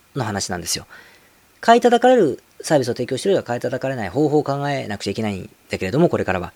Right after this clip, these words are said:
だけれども、買い叩かれてない人、ちゃんとクオリティで選んでもらってる人たちの話がしたくて、なぜかというと、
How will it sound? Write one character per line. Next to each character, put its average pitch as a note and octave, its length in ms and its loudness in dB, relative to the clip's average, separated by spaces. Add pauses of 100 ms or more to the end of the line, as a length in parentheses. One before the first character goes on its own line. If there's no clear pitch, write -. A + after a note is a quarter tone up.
(520)
だ G#2+ 100 -10
け G#2 100 -6
れ - 20 -4
ど B2+ 80 -8
も、 D3+ 220 -2 (280)
買 C4 200 0
い B3+ 40 -2
叩 B3 220 2
か A#3+ 80 2
れ A#3 80 2
て C3 120 0
な F#3+ 100 6
い F#3+ 40 6
人、 - 240 -4
ち - 100 -6
ゃ F3 40 0
ん E3+ 40 -2
と E3 80 -2
ク - 140 0
オ C4+ 40 6
リ C4+ 100 2
テ C#4+ 80 0
ィ - 20 0
で G#3 140 2
選 C4 160 4
ん C4+ 40 -2
で F#3 80 0
も B2 120 -2
ら A2 60 0
っ G#2+ 60 -6 (280)
て A2+ 100 -4
る A2 120 -6
人 B2+ 500 -2 (580)
た - 120 -2
ち E3 120 0
の D3+ 60 0
話 A2+ 260 -4
が G2 60 -4
し - 40 -10
た - 80 -10
く - 100 -14
て、 A2+ 280 -2 (580)
な C4+ 100 4
ぜ C#4+ 60 4
か F#3+ 140 4
と - 80 -6
い A2 40 -4
う G#2+ 40 -8
と、 B2+ 420 2